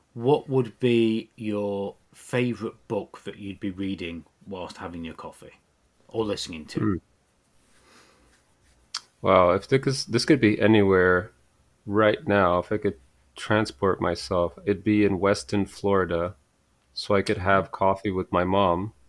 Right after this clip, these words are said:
Speaker 2: Uh, she lives there with my, with my sister.
Speaker 1: Yeah.
Speaker 2: And I'd probably, I'd probably read her a book because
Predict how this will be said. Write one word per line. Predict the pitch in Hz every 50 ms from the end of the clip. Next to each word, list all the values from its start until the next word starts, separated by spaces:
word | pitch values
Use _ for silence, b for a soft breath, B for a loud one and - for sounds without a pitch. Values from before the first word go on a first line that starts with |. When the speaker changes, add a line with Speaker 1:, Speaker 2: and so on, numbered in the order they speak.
| _ _ _ _ _ - - - - _ _ _ _ _ -
Speaker 2:
Uh, | 101 95 92 90 87 85 85 87
she | - - - 104
lives | 90 95 95 104 -
there | 101 92
with | 92 90 - -
my, | 95 85 85 85 82 82 80 85 123 143
with | 98 87 -
my | 92 85
sister. | 85 - - - 92 - - - 92 82 80 - _ _ _ _ _ _ _ _ _ _ _ _ _ _ _
Speaker 1:
Yeah. | - 95 95
Speaker 2:
And | 95 95 92 92 92 90 90
I'd | 92 92 -
probably, | - - 127 127 131 131 120 101 90 87 - -
I'd | 113 120 120
probably | - 190 202 170 120 107
read | 95 95 104 120 127 120
her | 101 98 117 127 120
a | 101
book | 85 95 90 90 - - - -
because | - 107 - - 104 101 - - -